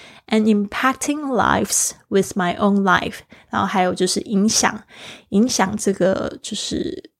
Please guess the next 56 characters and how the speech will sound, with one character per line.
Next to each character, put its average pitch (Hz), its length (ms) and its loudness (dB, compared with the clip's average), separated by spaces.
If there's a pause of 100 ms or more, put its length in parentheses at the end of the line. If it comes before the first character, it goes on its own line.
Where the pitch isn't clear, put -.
(140)
生 - 240 2
命。 202 360 2 (560)
Within 226 460 4
my 180 240 2
own 196 220 4
life， 180 360 2
就 220 60 -4
是 208 80 -4
用 202 320 0
我 - 120 -6
自 - 200 -6
己 - 160 -8
的 - 140 -6
生 196 240 0
命 190 340 -2
影 190 220 0
响 - 200 -4 (100)
生 185 300 0
命。 170 320 -2 (200)
啊， 190 120 0
这 185 160 -4
个 220 220 4
我 214 60 6
也 214 80 4
是 - 120 0 (200)
非 214 160 4
常 202 200 2
喜 - 160 -2
欢 202 160 0
的 190 80 0
一 185 80 2
句 190 240 0
话， 175 400 2
就 180 120 0
是 180 200 0
我 175 220 -2
刚 185 160 0
开 202 160 2
始 202 160 -2
在 190 160 4
做 185 240 2
这 185 140 0
个 - 280 2 (500)
五 196 140 -2
点 180 200 4
钟 180 160 2
俱 185 180 2
乐 175 100 6
部 175 160 -4
的 165 140 0
时 - 180 -4
候， 190 200 0
其 180 160 -2
实 180 120 -2
我 208 80 0
们 226 160 -6